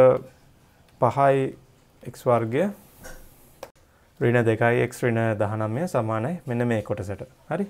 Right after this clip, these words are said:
හරය අපි අයින් කරනවා. දැන් අපිට එක එක පද ආදේශ කරන්න තමයි තියෙන්නේ.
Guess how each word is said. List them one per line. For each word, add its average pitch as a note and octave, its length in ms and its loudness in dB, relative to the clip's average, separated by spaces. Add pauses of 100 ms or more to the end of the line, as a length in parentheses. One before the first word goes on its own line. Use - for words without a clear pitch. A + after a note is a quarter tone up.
(120)
හරය A#2+ 240 4
අපි C3+ 160 2
අයින් G#2 180 -2
කරනවා. - 320 -14 (720)
දැන් F3 180 6
අපිට F3 220 4 (320)
එක C#3+ 200 2
එක D3 180 0
පද C3 240 6
ආදේශ A2+ 280 2
කරන්න A2 280 0
තමයි B2 180 0
තියෙන්නේ. G#3 320 -2